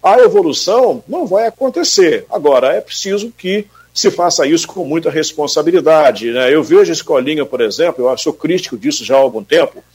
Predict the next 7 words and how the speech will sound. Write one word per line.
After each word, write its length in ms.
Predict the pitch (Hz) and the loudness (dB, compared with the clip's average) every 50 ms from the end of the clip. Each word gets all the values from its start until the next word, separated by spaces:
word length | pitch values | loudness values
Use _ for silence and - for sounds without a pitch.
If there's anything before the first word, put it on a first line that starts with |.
| _ - _ _ _ _ _ _ _ _ _ | _ -20 _ _ _ _ _ _ _ _ _
você 220 | - 220 214 330 339 | -2 0 0 0 -2
não 160 | 359 359 294 | -2 -2 -4
pode 420 | - - 160 151 143 127 - 123 | 0 2 4 4 4 4 2 0
comparar 760 | - - 160 160 160 160 160 139 117 113 104 95 85 - - _ _ _ _ _ _ _ _ _ _ _ | -2 -2 -2 -2 2 2 2 4 4 2 -2 -4 -6 -12 -16 _ _ _ _ _ _ _ _ _ _ _
a 100 | - 151 | -2 2
estrutura 680 | 170 202 - - - 208 175 - - 247 269 269 233 | 2 2 0 0 -2 -4 -4 -4 -4 -4 -2 -2 -2
física 960 | - - - - - 180 175 156 127 - 123 110 - - 104 98 95 90 85 | -4 -8 -12 -6 -4 -2 -2 -2 -2 -4 -6 -6 -6 -4 -4 -4 -6 -8 -12